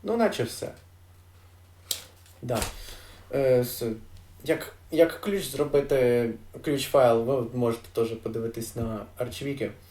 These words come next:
А хоча, да, да, давайте я вам зараз покажу команду, якою я генерував свій ключ-файл колись.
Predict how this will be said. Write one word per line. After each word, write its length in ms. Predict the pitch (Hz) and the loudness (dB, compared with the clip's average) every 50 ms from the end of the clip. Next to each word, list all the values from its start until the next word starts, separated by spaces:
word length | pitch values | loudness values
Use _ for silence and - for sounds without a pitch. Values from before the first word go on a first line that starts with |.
| - - - - - - - | -20 -20 -20 -14 -6 -6 -4
А 40 | - - | -4 -2
хоча, 240 | - - 156 135 | 2 2 4 4
да, 240 | 120 113 - 135 127 | 2 0 0 0 2
да, 120 | 123 131 139 | 2 2 2
давайте 400 | 185 202 214 208 - - 131 113 | 2 4 4 4 4 4 2 2
я 120 | 110 101 | 2 0
вам 200 | 107 110 107 107 | 0 -2 -6 -4
зараз 260 | 113 117 113 113 110 | -4 -4 -4 -2 -4
покажу 440 | 98 - 113 - 120 117 117 113 110 - - - - - - - - - - | -4 -4 -4 -2 -2 -4 -4 -6 -8 -10 -12 -18 -18 -20 -20 -20 -20 -6 2
команду, 560 | - 143 156 156 147 139 127 123 117 117 117 | 4 4 6 6 4 4 4 2 2 4 4
якою 440 | 117 113 113 - 139 131 127 120 117 | 4 4 4 4 2 2 4 4 4
я 200 | 117 117 117 113 | 4 4 4 2
генерував 560 | 123 120 117 117 117 123 117 117 113 110 - | 0 0 0 0 0 0 2 2 0 0 -2
свій 260 | - - 117 117 113 | -6 -8 -6 -6 -6
ключ-файл 600 | - - 120 120 113 - - 120 110 104 104 104 | -6 -6 -6 -6 -6 -2 0 0 0 0 0 -2
колись. 420 | - 110 107 110 104 - - - | -4 -4 -4 -4 -4 -6 -8 -14